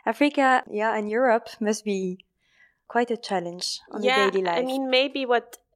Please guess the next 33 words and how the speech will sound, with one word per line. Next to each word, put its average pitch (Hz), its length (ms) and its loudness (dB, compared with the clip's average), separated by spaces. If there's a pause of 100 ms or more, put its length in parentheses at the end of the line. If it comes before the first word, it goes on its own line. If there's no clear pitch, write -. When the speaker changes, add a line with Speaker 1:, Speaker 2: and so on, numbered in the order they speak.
(280)
Speaker 2:
uh, 214 380 0
is 214 140 -6
a 214 40 -8
bit 226 280 -6
different 233 640 0
if - 240 -2
you're 208 100 2
coming 208 320 0
from 196 300 -2
two 202 460 -2 (140)
European 196 460 0
countries, 190 680 -4 (440)
like, 202 260 -4 (100)
our 196 520 0
network 196 720 -2
in 185 340 -2
Ghana 190 560 0
is 190 160 -4
not 196 240 2
so 180 180 -2
big, 170 280 -2 (160)
and 185 160 0
his 196 180 -2
family 196 400 0
lives - 180 -4
in 180 100 2
Nigeria. 180 580 0
So 202 260 -4
if - 240 -4
we 208 120 -4
are 180 120 -2
in 175 120 -6
Ghana, 175 440 -2